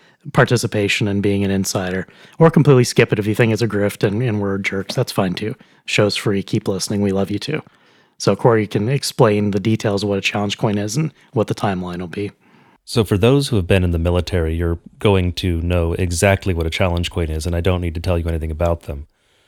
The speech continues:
Speaker 2: But for those who have not been in the military or in some cases attached to a political campaign, they're also very common in the political sphere. A challenge coin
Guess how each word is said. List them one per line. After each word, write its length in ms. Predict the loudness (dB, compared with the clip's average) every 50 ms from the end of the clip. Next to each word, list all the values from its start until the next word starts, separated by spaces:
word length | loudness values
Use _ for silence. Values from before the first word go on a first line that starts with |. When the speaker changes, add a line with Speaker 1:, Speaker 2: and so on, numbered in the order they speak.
| _ _ _
Speaker 2:
But 240 | 0 0 0 0 0
for 120 | -2 2
those 360 | 4 4 4 4 4 2 0
who 160 | 0 0 0 0
have 140 | 0 2
not 280 | 2 2 2 2 0 0
been 240 | 0 2 2 2 0
in 80 | 0
the 60 | -2 0
military 580 | 0 2 4 4 4 4 2 2 2 2 0 0
or 240 | 0 0 2 2
in 120 | 2 0 0
some 500 | 2 2 2 2 0 -2 -6 -8 -12 -14 -2
cases 600 | 0 2 2 2 2 0 -2 -2 -2 -2 -4 -6 _ _ _ _ _ _ _ _
attached 400 | 0 2 4 4 2 2 2 0
to 60 | 0 -2
a 60 | -2
political 380 | -2 -2 -2 -2 0 0 -2
campaign, 480 | -4 -2 -2 -2 -2 0 -2 -2 -2 0
they're 140 | 0 0 0
also 280 | 0 -2 -2 -2 -4
very 220 | -4 -2 -4 -4 -4
common 420 | -6 -4 -4 -2 -2 -2 -2 -2
in 80 | -2 -4
the 100 | -6 -8
political 600 | -6 -4 -2 0 0 -2 -4 -4 -6 -6 -6 -6
sphere. 480 | -8 -10 -10 -8 -8 -8 -6 -8 -10 -12 _ _ _ _ _ _ _ _ _ _ _ _ _ _ _ -8
A 80 | -4
challenge 540 | -2 0 2 4 4 4 4 2 2 0 0
coin 540 | 0 2 2 2 2 0 0 -2 -4 -4 -6